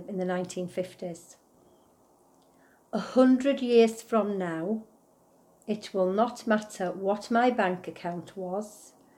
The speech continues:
the sort of house I lived in, or the kind of car I drove. But the world may be different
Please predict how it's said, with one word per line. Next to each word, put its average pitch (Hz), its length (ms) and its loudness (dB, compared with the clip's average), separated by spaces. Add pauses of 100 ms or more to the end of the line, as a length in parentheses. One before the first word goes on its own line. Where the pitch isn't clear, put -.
(260)
the 202 60 -12
sort 214 480 2
of 247 80 -8 (100)
house 240 380 2
I 220 180 4
lived 185 360 -2
in, 208 340 -4 (640)
or 196 140 2
the 202 120 -2
kind 196 400 -2
of 220 180 -6
car 175 400 0
I 175 180 -2
drove. 170 800 -6 (800)
But 190 260 -2
the 196 100 2
world 226 640 6
may 214 200 4
be 226 140 -2
different 180 720 -4